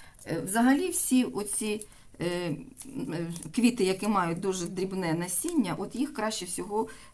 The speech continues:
е, сіяти, е, в січні місяці ще, тому що вони, е, дуже повільно розвиваються, маленькі оці рослиночки.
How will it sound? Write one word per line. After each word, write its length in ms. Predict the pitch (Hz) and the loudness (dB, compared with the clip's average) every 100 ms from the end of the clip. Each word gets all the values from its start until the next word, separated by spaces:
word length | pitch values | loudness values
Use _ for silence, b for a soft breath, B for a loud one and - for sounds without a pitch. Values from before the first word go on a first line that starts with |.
| - | -2
е, 200 | 165 160 | 0 0
сіяти, 500 | - 214 185 - 185 | -2 -2 -4 -2 -4
е, 160 | 185 B B B - - - - | -4 B B B -20 -20 -20 -6
в 360 | 165 170 170 | -2 -2 0
січні 420 | 170 - 220 - 180 | 2 2 2 0 0
місяці 460 | 175 165 156 - | 0 -2 -4 -4
ще, 180 | 156 175 | -2 -4
тому 300 | 170 202 254 | -2 4 4
що 220 | 269 175 | 4 -4
вони, 420 | 170 175 208 226 B B B | -2 -2 0 0 B B B
е, 160 | 156 165 | -4 -2
дуже 280 | 196 233 190 | 0 0 -2
повільно 440 | 180 190 190 180 | -4 -4 -4 -4
розвиваються, 760 | 180 170 175 139 110 - 117 - | -4 -4 -2 -2 -2 -6 -6 -2
маленькі 500 | 156 151 151 151 151 | 2 4 4 2 0
оці 400 | 151 - 147 135 - | -2 -2 -2 -4 -6
рослиночки. 720 | 160 170 - 139 127 - 123 | -4 -2 -2 -2 -4 -6 -10